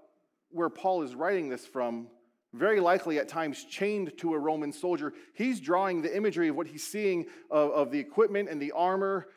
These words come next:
that this guy has that, that prepares him to stand his ground, to hold off, uh, an advance. And he's saying, "You know what? In a very similar way, God gives us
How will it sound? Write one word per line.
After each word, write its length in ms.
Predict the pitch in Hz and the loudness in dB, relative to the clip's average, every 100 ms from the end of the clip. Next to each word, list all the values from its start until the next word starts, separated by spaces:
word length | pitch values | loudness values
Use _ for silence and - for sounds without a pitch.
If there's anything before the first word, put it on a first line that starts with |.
| _ | _
that 120 | 147 131 | -2 2
this 200 | 190 190 | 0 2
guy 180 | 175 | 2
has 420 | 160 165 165 151 - - - | 2 2 0 -2 -10 -12 -2
that, 300 | 143 139 139 | -2 -2 -8
that 140 | 151 | -8
prepares 380 | 147 - 196 170 | -8 -2 -2 -2
him 160 | 185 | -4
to 60 | 139 | -4
stand 340 | - 175 175 | -4 -2 0
his 160 | 160 151 | -2 -4
ground, 440 | 143 170 165 160 - - - | -2 -2 -2 -6 -10 -18 -10
to 80 | 127 | -4
hold 340 | - 180 175 | 2 2 4
off, 400 | 175 160 - - _ _ - | 4 2 -2 -18 _ _ -2
uh, 320 | 127 117 113 90 - _ | 0 0 -4 -10 -20 _
an 120 | 147 | -8
advance. 580 | 135 110 165 156 - - - _ | -6 -2 0 0 -4 -14 -20 _
And 100 | 139 | -4
he's 160 | 156 156 | -2 -2
saying, 260 | 170 143 147 | 0 0 0
"You 60 | |
know 120 | 190 | 2
what? 200 | 196 185 | 2 0
In 100 | 160 156 | -2 -2
a 40 | |
very 160 | 170 175 | 0 -2
similar 300 | 185 175 165 | -2 -2 0
way, 300 | 151 139 127 | 2 2 -2
God 460 | - 135 135 131 | -2 2 2 2
gives 240 | 127 113 123 | -2 -4 -4
us 360 | 117 - - | -4 -8 -20